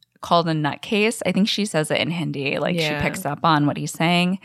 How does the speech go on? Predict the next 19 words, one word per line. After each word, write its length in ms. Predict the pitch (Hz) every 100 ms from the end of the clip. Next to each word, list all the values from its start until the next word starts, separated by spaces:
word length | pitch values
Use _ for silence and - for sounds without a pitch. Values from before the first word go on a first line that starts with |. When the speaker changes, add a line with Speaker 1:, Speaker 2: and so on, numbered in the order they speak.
| - - - _ _
Speaker 1:
And 140 | 196 196
Ali's 360 | 185 175 175
like, 180 | 170 156 196
"Ah, 320 | 202 180 - _ _
she's 340 | - 196 185
too 240 | - 262 233
smart." 520 | - - 202 175 160 _ - - - - _
She 260 | - - 202
holds 360 | 196 202 196
his 160 | - 180
hand 500 | 202 175 170 170 165 -
and 160 | 170
then 400 | 151 151 151 147
leaves 300 | 147 143 147
to 80 | -
get 160 | 156 -
him 140 | 175
more 380 | 147 139 139 147
roti. 580 | 160 160 - - - 226